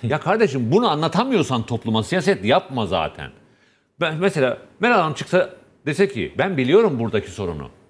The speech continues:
Ben H D P'deki sorunu biliyorum. Terör sorununu biliyorum. Buna rağmen bu ülke daha fazla yıkıma gitmesin diye,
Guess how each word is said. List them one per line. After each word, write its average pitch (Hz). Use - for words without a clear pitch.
Ben 175
H 156
D 160
P'deki 160
sorunu 143
biliyorum. 127
Terör 151
sorununu 135
biliyorum. 127
Buna 175
rağmen 139
bu 208
ülke 101
daha 175
fazla 156
yıkıma 156
gitmesin 143
diye, 78